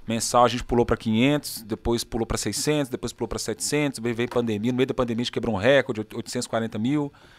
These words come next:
e aí pós-pandemia a gente ultrapassou com a,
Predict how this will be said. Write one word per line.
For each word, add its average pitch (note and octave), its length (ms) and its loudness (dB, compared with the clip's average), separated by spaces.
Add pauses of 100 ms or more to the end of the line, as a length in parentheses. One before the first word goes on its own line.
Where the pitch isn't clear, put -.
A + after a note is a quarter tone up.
(360)
e A#2 60 0
aí A#2+ 80 4
pós-pandemia B2+ 800 2
a A#2+ 40 2
gente A#2 280 -4
ultrapassou A#2+ 720 4 (160)
com A#2 160 4
a, A2+ 200 6